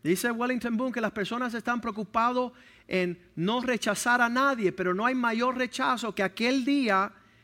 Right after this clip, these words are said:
que el Señor vea los pusilánimes, el cobarde, el temeroso, el que no quiso alcanzar la medida de su gracia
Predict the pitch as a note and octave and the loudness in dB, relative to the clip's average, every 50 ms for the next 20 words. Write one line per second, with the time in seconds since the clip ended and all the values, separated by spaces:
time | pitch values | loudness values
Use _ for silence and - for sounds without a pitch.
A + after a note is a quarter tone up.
0 | _ _ _ _ _ _ - F3+ F3 - - F#3 G3 A3 B3 B3+ A#3+ G3+ G3 A3+ | _ _ _ _ _ _ 2 2 2 4 2 0 2 2 2 2 0 0 0 2
1 | A#3 B3 B3+ C4 C4 C4 C4 A#3+ G#3+ A3 A#3 A#3+ B3+ B3 - - - _ _ A#3 | 2 4 4 6 6 4 4 2 0 0 0 0 0 -2 -2 -6 -8 _ _ -4
2 | A#3 G#3 - - A#3 A3 A3 A3+ B3 C4 C4 C4 A#3+ G#3 F#3 D#3 C3+ A#2+ - - | -2 -2 0 0 0 2 4 4 4 4 4 2 2 0 -2 -2 -4 -6 -10 -12
3 | - - _ _ _ _ _ _ _ _ _ _ _ _ _ - F3 F3 F3+ F3 | -14 -18 _ _ _ _ _ _ _ _ _ _ _ _ _ 0 2 2 2 2
4 | - F3+ F#3+ F#3 F#3+ A3+ A#3+ B3+ C4 B3+ B3 G3+ F#3+ F3 D#3 D3+ D#3+ E3 D#3+ D#3 | 0 0 0 6 8 10 12 12 10 10 6 2 2 2 2 2 0 0 -2 2
5 | - G3 F#3+ G3 F#3+ F#3+ G3 A#3+ B3+ C4 B3 - - - F3 C#3+ - - _ _ | 2 2 2 4 2 2 2 2 2 2 0 -2 -4 -6 -6 -8 -8 -14 _ _
6 | _ _ _ _ _ _ _ _ _ - F3 E3+ - G3 F#3+ G3 A#3 C4 B3+ - | _ _ _ _ _ _ _ _ _ 2 2 4 6 4 4 4 2 2 0 0
7 | C4+ C#4 B3 - C4 B3+ A#3+ - - A#3 A3+ G#3+ G3 - B3+ B3+ C4 B3+ A#3+ A#3 | 0 0 0 0 0 -2 -2 0 0 0 0 0 0 2 2 2 4 4 2 2
8 | A3 A3 G#3 G#3+ B3 B3+ B3 A#3+ A#3+ - - A#3+ A3 B3+ C#4 C#4 C4+ B3 - - | 4 2 0 0 0 0 0 0 0 -2 -4 -4 -2 2 4 4 4 2 0 -2
9 | G#3+ G3 G3+ G#3 G#3+ | 0 2 2 2 0